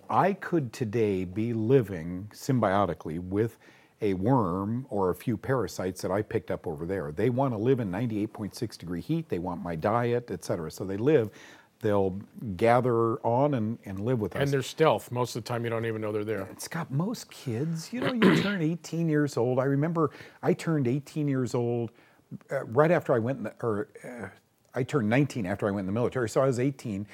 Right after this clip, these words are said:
Speaker 1: So after boot camp, you go over to Tijuana, and you can now have a beer with the guys. You know,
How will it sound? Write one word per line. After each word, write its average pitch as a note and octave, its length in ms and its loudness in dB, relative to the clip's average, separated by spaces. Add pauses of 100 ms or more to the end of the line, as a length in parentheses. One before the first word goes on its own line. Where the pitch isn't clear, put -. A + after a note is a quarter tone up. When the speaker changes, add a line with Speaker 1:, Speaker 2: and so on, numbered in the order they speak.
(200)
Speaker 1:
So - 120 4
after G3 200 4
boot C#3 280 6
camp, C#3+ 360 0
you B2 60 0
go C3+ 180 10
over C3+ 160 6
to A#2+ 80 0
Tijuana, B2+ 800 2
and A2 160 0
you A#2 100 0
can A2+ 140 -4
now A2+ 180 0
have A#2+ 200 0
a A#2 60 2
beer G#2+ 420 2
with G#2+ 200 2
the G#2+ 60 -4
guys. G2+ 480 0
You C3 80 -4
know, G#2+ 80 -8